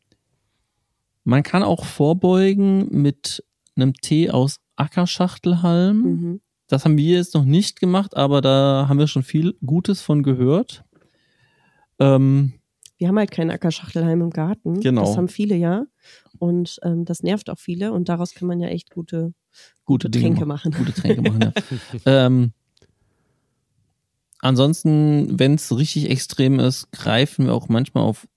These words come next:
Speaker 1: biologische Mittel von, äh, zum Beispiel Neudorf oder Compo, die haben da sowas, das kannst du dann auch mit Wasser anmischen und das ist dann auch, das wirkt auch sehr gut dann und ist biologisch, äh,
Speaker 2: Ist das, ähm,
Speaker 1: abbaubar.
Speaker 2: auf Basis von Orangenöl? Ist das das?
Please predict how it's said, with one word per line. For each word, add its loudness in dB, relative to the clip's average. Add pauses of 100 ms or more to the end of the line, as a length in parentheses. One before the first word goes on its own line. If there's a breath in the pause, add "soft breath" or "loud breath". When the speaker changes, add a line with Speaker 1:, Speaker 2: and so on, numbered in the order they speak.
(120)
Speaker 1:
biologische 2
Mittel 0
von, 0 (680 soft breath)
äh, 0 (500)
zum -20
Beispiel -4 (420)
Neudorf 2
oder -2
Compo, 0
die 0
haben 2
da 2
sowas, 0
das -8
kannst -2
du 0
dann 2
auch -2
mit 0
Wasser -4
anmischen 0
und -2
das -6
ist -10
dann 0
auch, -6 (1400)
das 0
wirkt 0
auch -4
sehr -2
gut -2
dann 2 (240)
und 0
ist -2
biologisch, -2 (160)
äh, -2 (520)
Speaker 2:
Ist -8
das, -8
ähm, -4
Speaker 1:
abbaubar. -2
Speaker 2:
auf -4
Basis -2
von -4
Orangenöl? -4
Ist -8
das -6
das? -8